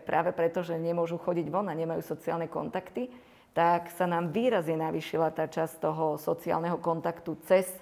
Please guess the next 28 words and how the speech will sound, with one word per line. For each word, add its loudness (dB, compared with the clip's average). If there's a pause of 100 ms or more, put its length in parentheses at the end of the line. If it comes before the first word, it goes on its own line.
(320)
obrazovku 2
s -14 (220)
celým 4
mojim 2 (260)
kamarátskym 0
svetom, -2
rovesníkmi, 0
starými 0
rodičmi, -2
všetkými. -6 (640)
A 2
do 4
toho 0
teda 0
tam 0
máme 0
aj 0
tú -4
zábavu, 2
to -12
sú -14
tie -14
počítačové -6
hry, -2 (320)
videjka, 2
e, -10 (760)
nejaké -2
tie 2